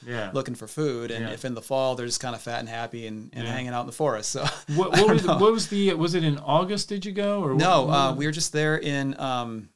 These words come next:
Speaker 2: in September,
Speaker 1: September.
Speaker 2: mid-September.
Speaker 1: Okay, so
Speaker 2: Yeah.
Speaker 1: yeah, September. Um, I, you know, there's a lot of different dynamics with food that could relate to that. I guess they don't have any hunting pressure in the park, so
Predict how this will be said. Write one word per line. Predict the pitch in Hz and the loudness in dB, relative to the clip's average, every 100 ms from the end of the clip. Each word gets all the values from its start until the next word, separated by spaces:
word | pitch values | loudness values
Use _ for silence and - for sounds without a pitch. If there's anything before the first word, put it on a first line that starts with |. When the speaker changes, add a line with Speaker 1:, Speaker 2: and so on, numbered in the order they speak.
| - | -6
Speaker 2:
in | 143 | -4
September, | 147 160 135 | -2 -4 -4
Speaker 1:
September. | - 160 170 151 | -2 -2 0 0
Speaker 2:
mid-September. | 143 143 | 0 -2
Speaker 1:
Okay, | 139 | -2
so | 120 135 | -2 -2
Speaker 2:
Yeah. | 127 | 0
Speaker 1:
yeah, | 107 | 0
September. | 107 - - 135 - - - - | -4 -10 -6 -6 -6 -14 -20 0
Um, | 170 170 151 143 143 _ _ _ | 6 8 8 6 0 _ _ _
I, | 160 160 | 0 0
you | 71 - 170 175 | -2 -12 -4 2
know, | 151 147 143 165 _ _ _ _ 220 | 4 4 0 -12 _ _ _ _ -20
there's | 139 135 139 185 208 | -20 -8 0 0 2
a | 147 | 0
lot | 131 139 160 180 | 2 6 8 6
of | 151 | 4
different | 175 170 156 | 0 0 0
dynamics | 151 143 151 185 - | 2 2 2 0 0
with | 147 139 | -2 -2
food | - 160 160 | 2 2 4
that | 143 | 0
could | 147 131 | 0 -2
relate | 131 131 139 | 0 2 0
to | 147 | 2
that. | 147 151 | 4 4
I | 135 | 4
guess | 131 202 214 | 2 0 0
they | 247 | 0
don't | 226 160 | 2 2
have | 170 156 | 2 2
any | 135 | 0
hunting | 120 160 156 139 | -2 -4 -2 -4
pressure | 127 127 113 123 | 0 0 0 -4
in | 120 131 131 | -4 -2 -2
the | 117 | -4
park, | - - 147 104 - | -6 0 2 2 -2
so | - 123 113 113 | -2 0 -2 -4